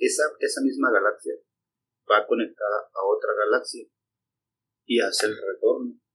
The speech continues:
hasta llegar al planeta de esa otra galaxia. Es una energía que está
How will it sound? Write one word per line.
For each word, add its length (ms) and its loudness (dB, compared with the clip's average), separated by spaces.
hasta 320 -4
llegar 260 0
al 160 -2
planeta 520 2
de 160 2
esa 220 -2
otra 220 -4
galaxia. 460 -10
Es 200 -2
una 160 0
energía 640 -6
que 100 -2
está 500 2